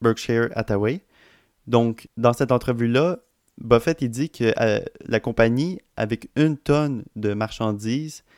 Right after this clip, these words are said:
et un gallon de diesel, elle peut parcourir une distance de quatre cent soixante-dix miles. Donc, c'est, c'est beaucoup comparé à un semi-remorque. Puis aussi,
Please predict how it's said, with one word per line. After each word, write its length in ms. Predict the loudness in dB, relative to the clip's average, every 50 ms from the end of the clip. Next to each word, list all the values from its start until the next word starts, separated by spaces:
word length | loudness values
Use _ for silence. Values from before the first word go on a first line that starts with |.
| _ _ _
et 100 | -6 -6 0
un 140 | 0 0 2
gallon 500 | 4 4 4 4 4 2 0 0 -2 -4 -6
de 220 | -4 -2 -2 -2
diesel, 640 | -2 -2 -2 0 0 0 2 0 0 -2 -2 -6 -10 -14 _ _ _ _ _ _ _ -2
elle 100 | -2 -2
peut 220 | -2 -2 -2 0
parcourir 420 | 0 0 0 0 0 0 0 0 0
une 60 | -2
distance 420 | -4 -8 -6 -4 -2 -2 -2 -2
de 100 | -4 -6
quatre 220 | -4 -4 -4 -6 -4
cent 100 | -8 -10
soixante-dix 680 | -10 -12 -12 -12 -12 -8 -8 -6 -4 -4 -6 -6 -6
miles. 500 | -4 -2 -2 -2 -2 -6 -8 -14 -18 -20 _ _ _ _ _ _ _ _ _
Donc, 200 | -2 -2 -2 -2
c'est, 300 | -4 -4 -4 -2 -4 -6
c'est 160 | -6 -8 -4
beaucoup 420 | -4 -4 -2 0 0 0 0 -2 -8 _ _ _ _
comparé 460 | -4 -2 0 0 0 0 2 0 0 0
à 80 | 0
un 60 | -2
semi-remorque. 760 | -4 -6 -6 -4 -4 -4 -4 -4 -4 -4 -6 -6 -8 _ _ _ _ _ -20 -20 _ _ _
Puis 100 | -2 -2
aussi, 480 | -2 -2 -2 -2 -2 -2 -2 -2 -8